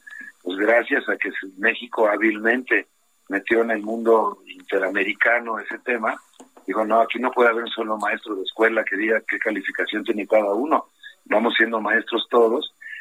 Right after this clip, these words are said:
Entonces hay un sistema hoy día dentro de la oea de verificación en cuanto a, y de, y de trabajo en contra del, del,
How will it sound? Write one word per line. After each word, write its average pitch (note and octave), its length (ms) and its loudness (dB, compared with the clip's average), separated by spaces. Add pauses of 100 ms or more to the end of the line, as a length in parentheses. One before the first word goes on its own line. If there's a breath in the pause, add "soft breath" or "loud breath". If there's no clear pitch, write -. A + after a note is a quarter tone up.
(200 loud breath)
Entonces - 280 2
hay - 80 2
un A#2 80 -4
sistema C#3 680 -2
hoy A#2 160 -2
día A2 340 -2 (380)
dentro B2 420 -2
de A2+ 100 4
la G#2+ 160 4
oea A2 300 2
de G2+ 160 -4
verificación F#2 880 -4
en G#2+ 120 -8
cuanto F2+ 440 -2
a, E2+ 240 0 (400 loud breath)
y F2+ 140 -6
de, F2+ 320 0
y F#2 120 -4
de F#2 120 2
trabajo A2 520 2
en G2 60 -10
contra F#2+ 340 -4
del, F2 420 -8
del, E2+ 340 -8